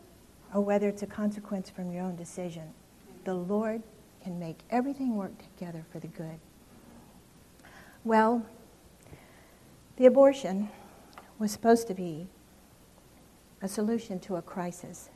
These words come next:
but instead it created a larger-than-life crisis.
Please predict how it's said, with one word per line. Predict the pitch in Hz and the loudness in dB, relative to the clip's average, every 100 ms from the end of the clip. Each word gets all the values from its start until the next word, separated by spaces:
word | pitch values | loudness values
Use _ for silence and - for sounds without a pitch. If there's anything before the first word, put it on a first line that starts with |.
| - | -10
but | 175 | -4
instead | 185 190 - 240 269 | -2 -4 -2 0 0
it | - | -4
created | - 233 220 220 214 | -2 0 0 -2 -4
a | 180 | -6
larger-than-life | 180 185 208 214 254 247 220 202 170 165 - | -4 -2 -4 -4 -6 -4 -4 -4 -4 -8 -14
crisis. | - 170 165 165 156 - | -12 -10 -8 -10 -12 -14